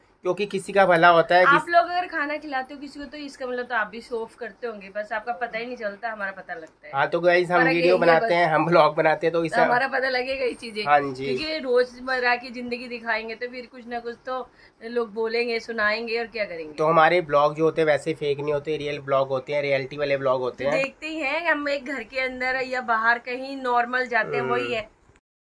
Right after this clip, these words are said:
Speaker 1: Guys, इसी के साथ हम कर रहे हैं vlog का end खुशियों के साथ, और मिलते हैं आपको next vlog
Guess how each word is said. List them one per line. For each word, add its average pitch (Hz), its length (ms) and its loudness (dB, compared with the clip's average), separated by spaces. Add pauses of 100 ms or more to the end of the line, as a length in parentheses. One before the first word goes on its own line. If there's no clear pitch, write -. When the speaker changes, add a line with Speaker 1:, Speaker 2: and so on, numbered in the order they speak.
(240)
Speaker 1:
Guys, 254 280 6
इसी 233 200 -4
के 220 100 2
साथ 220 260 6
हम 202 120 0
कर 196 160 4
रहे 185 100 8
हैं 180 140 8
vlog 160 300 8
का 175 140 6
end 190 140 6
खुशियों 175 400 -2
के 170 140 2
साथ, 175 420 6
और 175 120 4
मिलते 147 280 -4
हैं 160 80 2
आपको 147 280 0
next 123 480 -2
vlog 143 240 -2